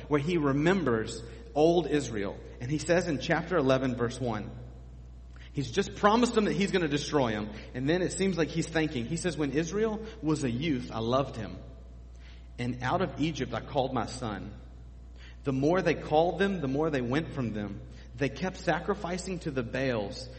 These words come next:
and burning incense to idols. See this kind of, like, father-son language?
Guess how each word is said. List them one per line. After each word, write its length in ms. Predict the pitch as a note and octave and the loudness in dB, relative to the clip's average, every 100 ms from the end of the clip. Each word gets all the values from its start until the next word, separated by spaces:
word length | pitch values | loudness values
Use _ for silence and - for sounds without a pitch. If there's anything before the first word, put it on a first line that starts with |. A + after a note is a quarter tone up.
| - - | -12 -4
and 160 | C3+ | -2
burning 380 | C3 D#3 D#3+ C3 | 0 2 2 0
incense 460 | C#3 D3+ B2+ B2 - | -2 -2 -2 -6 -6
to 120 | B2 | -6
idols. 640 | A2 A2+ G2+ - - - - - - - | -4 -2 -4 -6 -12 -12 -14 -16 -16 -14
See 160 | - D#3 | -8 -6
this 160 | C#3 | -6
kind 240 | - C#3+ A2 | -4 -4 -4
of, 80 | - - | -8 -10
like, 100 | C3 - - | -10 -10 -4
father-son 680 | B2+ B2+ B2 A#2+ C3+ B2+ B2+ | 0 2 0 -4 -2 -2 0
language? 460 | B2 C3 C#3+ A#2+ | 0 0 -4 -4